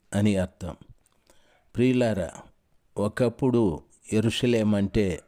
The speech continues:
ఎంతో ప్రశస్తమైన పట్టణమని, దేవుని మందిరం అక్కడ ఉందని, దేవుని మందిరములో దేవునికి ప్రతిరూపములైన ఉపకరణాలు అక్కడ ఉన్నాయని, ధర్మశాస్త్రం ఉందని,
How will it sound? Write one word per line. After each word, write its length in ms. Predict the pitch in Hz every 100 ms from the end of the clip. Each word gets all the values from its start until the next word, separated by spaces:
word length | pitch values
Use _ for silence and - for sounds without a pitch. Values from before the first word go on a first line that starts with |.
| _
ఎంతో 380 | 98 107 104 110
ప్రశస్తమైన 1000 | - 104 98 - 110 - 107 98 98 92
పట్టణమని, 880 | - 95 92 104 95 135 85 - - _ _ _ _ _ _ _ _ -
దేవుని 440 | 98 120 127 127 113
మందిరం 560 | 104 104 113 113 104
అక్కడ 320 | 92 90 101
ఉందని, 580 | 90 92 90 104 82 73 - _ _ _ _ _ _ _ -
దేవుని 480 | 95 113 123 120 113
మందిరములో 800 | 98 101 104 110 113 104 98 101
దేవునికి 600 | 82 104 110 110 101 107
ప్రతిరూపములైన 1120 | - 101 - 117 107 107 101 98 98 92 95
ఉపకరణాలు 920 | 98 85 - 107 - 98 101 95 90
అక్కడ 300 | 95 - 87
ఉన్నాయని, 640 | 87 92 95 92 76 65 - _ _ _ _ _ _ _ -
ధర్మశాస్త్రం 1040 | - 110 113 117 - 113 107 - 104 98
ఉందని, 560 | 98 90 101 78 73